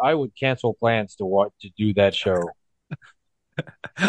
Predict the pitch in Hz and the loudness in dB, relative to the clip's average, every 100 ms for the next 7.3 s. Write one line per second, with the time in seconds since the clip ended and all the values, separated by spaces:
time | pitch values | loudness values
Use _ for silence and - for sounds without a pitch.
0 | - - 113 160 165 _ - - - - | -2 -8 -12 -12 -14 _ -20 -20 -20 -20
1 | _ - _ - - _ - 139 156 147 | _ -20 _ -20 -20 _ -2 4 4 2
2 | - 151 147 135 131 131 156 143 135 175 | 0 0 0 2 0 0 -2 -2 -4 -6
3 | 175 180 180 185 190 170 127 _ _ - | 0 2 4 4 4 4 0 _ _ -8
4 | 160 165 147 170 170 147 131 127 127 120 | -4 -2 2 4 6 6 2 0 0 -2
5 | 104 104 110 113 117 98 _ _ - 117 | -4 -4 -2 2 2 0 _ _ -2 0
6 | 113 117 113 101 90 107 120 104 113 110 | 0 2 2 0 -2 -2 0 0 0 0
7 | 117 98 | 0 -2